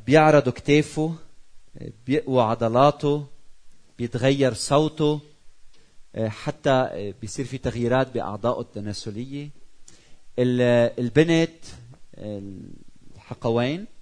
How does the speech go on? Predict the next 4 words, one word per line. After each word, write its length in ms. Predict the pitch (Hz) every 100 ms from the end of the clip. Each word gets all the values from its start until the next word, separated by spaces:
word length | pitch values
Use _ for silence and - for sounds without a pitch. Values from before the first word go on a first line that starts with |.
| - - -
آه، 120 | - - -
بيعرضوا، 580 | 127 135 139 135 135 165 - - - - - - - - - _ - - -
الثديين 1200 | 117 120 117 113 110 104 - 120 127 139 151 143
بيكبروا، 580 | 117 131 131 131 143